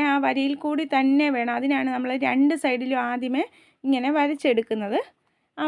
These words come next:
ഒരു ഷേപ്പ് നമുക്ക് കാണാൻ വേണ്ടി. ഇനി നമ്മൾ ഇതിനെ ഈ ഭാഗത്തുനിന്ന് കട്ട് ചെ-, ഇട്ട് കൊടുത്തതിന് ശേഷം നമ്മൾ ഇതിനകത്തെ ക്ലോത്ത് ഒരു സീം അലവൻസ്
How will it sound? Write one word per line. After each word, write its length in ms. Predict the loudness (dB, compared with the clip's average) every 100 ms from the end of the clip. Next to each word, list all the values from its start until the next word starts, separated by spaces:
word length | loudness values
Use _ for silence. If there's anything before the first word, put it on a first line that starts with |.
| 0
ഒരു 100 | 0 0
ഷേപ്പ് 320 | 0 0 0 -2
നമുക്ക് 240 | -2 -2 -2
കാണാൻ 300 | 0 2 4 2
വേണ്ടി. 200 | 0 -6 -10 -4
ഇനി 140 | 2 2 2
നമ്മൾ 160 | -2 -4 -4 -6
ഇതിനെ 260 | -4 -2 -4 _ _ _ _ -10
ഈ 100 | -6 -2
ഭാഗത്തുനിന്ന് 480 | 0 0 -2 -6 -2
കട്ട് 240 | -2 0 -4 -4
ചെ-, 80 | -8 -4
ഇട്ട് 140 | -2 -2
കൊടുത്തതിന് 460 | -2 -2 -4 -4 -4
ശേഷം 280 | -8 -6 -6 -4
നമ്മൾ 160 | -4 -4
ഇതിനകത്തെ 640 | -4 -6 -6 -8 -8 -4 -6 -4
ക്ലോത്ത് 320 | -8 -6 -6 -8 _ _ -6
ഒരു 140 | -4 -4 -4
സീം 260 | -4 -2 0 0
അലവൻസ് 400 | 0 0 0